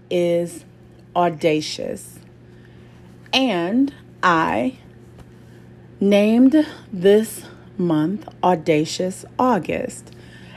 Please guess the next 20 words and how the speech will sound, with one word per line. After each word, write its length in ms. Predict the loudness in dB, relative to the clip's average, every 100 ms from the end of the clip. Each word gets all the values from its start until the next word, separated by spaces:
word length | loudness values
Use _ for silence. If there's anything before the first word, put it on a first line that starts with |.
| -6
And 180 | -2 2
I 80 | 2
have 320 | 2 0 0
a 440 | 0 2 2 -2 -8 -14 -10
whiteboard, 800 | 0 2 2 0 2 4 2 0
um, 460 | -4 -4 -2 -2 -4
calendar 600 | -4 0 2 2 0 -2
on 200 | -2 0
my 200 | 0 -2
refrigerator, 720 | -4 -4 -2 -4 0 0 0
and 460 | -2 -2 -2 -2 -4 -14 -20 -20 -20 -20 -6 0
I 440 | 2 0 -2 -6 -10 -20 -20 -20 -20 -20 -4
put 220 | 0 2
that 180 | 2 2
on 280 | 0 0 2
my 140 | 0
board 580 | 0 0 0 2 2 0
on 460 | -2 0 0 -2 -4
July 340 | -2 -2 -2
thirty-first, 960 | -2 -4 -2 -6 -4 -4 -4 -8 -14